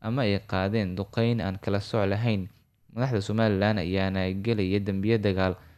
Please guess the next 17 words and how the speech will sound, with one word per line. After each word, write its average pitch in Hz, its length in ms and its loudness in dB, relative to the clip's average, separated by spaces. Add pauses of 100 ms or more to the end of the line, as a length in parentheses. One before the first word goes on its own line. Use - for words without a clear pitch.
(280)
sida 110 360 2
ay 98 160 2
hadalka 104 560 0
u 107 80 0
dhigeen. 101 320 2 (640)
S 101 160 -6
C - 0 -
C 107 220 0
Khaatumo 98 420 -2
ayaa 95 320 2
dowladda 101 480 0
Soomaaliya 107 560 2
iyo 98 180 0
beesha 113 340 2
caalamka 104 400 0
ugu 117 120 2
baaqay 98 380 2